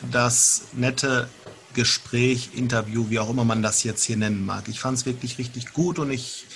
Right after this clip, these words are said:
find's super, dass wir ein bisschen in der Wrestling-Welt und du bedienst ja auch die M M A-Welt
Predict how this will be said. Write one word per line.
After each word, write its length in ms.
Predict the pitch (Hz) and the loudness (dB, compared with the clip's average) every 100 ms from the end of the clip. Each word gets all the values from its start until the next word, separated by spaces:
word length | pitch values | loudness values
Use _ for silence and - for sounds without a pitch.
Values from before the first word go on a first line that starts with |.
| - - - | -18 -18 -8
find's 260 | 147 135 - | -2 0 -2
super, 580 | 127 113 175 165 147 | -2 0 0 2 2
dass 520 | 127 131 127 - - 127 | 4 4 4 2 2 2
wir 280 | 127 127 | 2 4
ein 300 | 123 123 120 | 4 4 2
bisschen 600 | 131 135 - 139 131 127 - - - | 2 2 2 2 2 0 -4 -14 -2
in 120 | 131 | 2
der 200 | 123 101 | 2 6
Wrestling-Welt 1080 | 143 175 - 190 208 185 175 185 190 - - - | 6 6 4 4 2 4 4 4 2 -2 -4 -10
und 240 | 151 151 | -4 -2
du 120 | 131 120 | -2 0
bedienst 320 | 123 135 127 | 0 0 0
ja 60 | |
auch 80 | 117 | -2
die 120 | - | -2
M 140 | 139 156 | 0 2
M 160 | 165 | 6
A-Welt 520 | 156 147 143 147 143 | 6 6 4 2 0